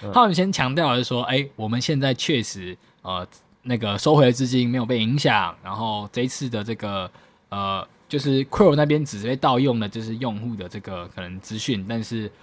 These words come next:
Speaker 2: 呃，用户实际的账号密码是不会被 Crow 给掌控的。
Speaker 1: OK。
Speaker 2: 对，所以骇客是没办法盗，盗到我们的账号，没有用我们的账号去登录的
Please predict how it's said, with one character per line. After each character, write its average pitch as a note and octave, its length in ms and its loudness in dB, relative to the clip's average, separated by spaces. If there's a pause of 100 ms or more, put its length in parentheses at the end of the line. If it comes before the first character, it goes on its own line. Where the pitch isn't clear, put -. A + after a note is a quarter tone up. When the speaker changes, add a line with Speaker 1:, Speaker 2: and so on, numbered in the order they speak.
Speaker 2:
呃， G#2 140 -4
用 C#3+ 200 0
户 D3 120 0
实 A#2+ 240 -2
际 E3+ 160 -4
的 B2+ 100 0
账 D3+ 160 2
号 E3 120 6
密 C#3 100 0
码 G2+ 160 -2
是 - 120 -8
不 B2 180 -2
会 C3+ 100 6
被 C3+ 140 2
Crow C#3 280 4
给 - 140 -4
掌 G2+ 220 -2
控 A2+ 260 2
的。 - 200 -16
Speaker 1:
OK。 F#2 580 -2 (880)
Speaker 2:
对， A#2+ 160 4
所 D#3 140 4
以 D3+ 40 8
骇 D#3+ 180 6
客 F3+ 100 8
是 D3+ 100 2
没 D3+ 80 4
办 D3 160 6
法 A2+ 120 -2
盗， G#2 180 2
盗 C#3+ 180 6
到 C#3 120 6
我 F#2 80 2
们 F#2+ 120 -8
的 G2+ 60 -8
账 G#2+ 220 0
号， A2+ 160 2
没 A#2+ 240 0
有 C#3+ 80 6
用 C#3 80 8
我 A#2+ 40 2
们 G2+ 80 0
的 G#2 60 -8
账 B2 160 0
号 A#2 160 -2
去 A2 80 -4
登 A2+ 260 -4
录 A#2+ 180 -2
的 - 140 -18